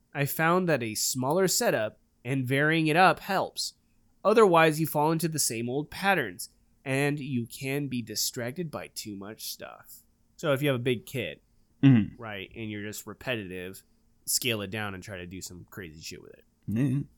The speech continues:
Speaker 2: No, that's a, that's what the, the wizard himself, Neil Peart, did.
Speaker 1: Oh, yeah? Yeah, does he
Speaker 2: Yeah,
Speaker 1: have a
Speaker 2: he, uh,
Speaker 1: three-piece drum set?
Speaker 2: he at one point, like, quit Rush and, like, went to fucking, like,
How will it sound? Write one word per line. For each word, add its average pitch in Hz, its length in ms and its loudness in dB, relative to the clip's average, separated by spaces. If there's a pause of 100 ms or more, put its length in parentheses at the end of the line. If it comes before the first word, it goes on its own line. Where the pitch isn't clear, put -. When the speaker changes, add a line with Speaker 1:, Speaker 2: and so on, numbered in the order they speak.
(140)
Speaker 2:
No, 139 160 10
that's 151 160 8
a, 170 140 4
that's 147 260 6
what 190 160 4
the, 151 260 4
the 143 160 8
wizard 143 460 10
himself, 143 580 8
Neil 139 200 8
Peart, 185 300 0
did. 107 360 0 (560)
Speaker 1:
Oh, 208 100 4
yeah? 190 280 6 (480)
Yeah, 185 100 6
does 151 180 10
he 143 40 12
Speaker 2:
Yeah, 135 80 12
Speaker 1:
have - 80 8
a - 40 4
Speaker 2:
he, 135 120 8
uh, 170 40 12 (200)
Speaker 1:
three-piece 131 200 4
drum 165 220 2
set? 233 300 -2 (540)
Speaker 2:
he 156 180 8
at 139 100 6
one 147 220 10
point, 135 320 6
like, 120 220 0
quit - 600 4 (200)
Rush 113 760 0 (400)
and, 113 220 6
like, 104 340 0
went 110 320 4
to 123 140 6
fucking, 113 480 4
like, 101 240 -4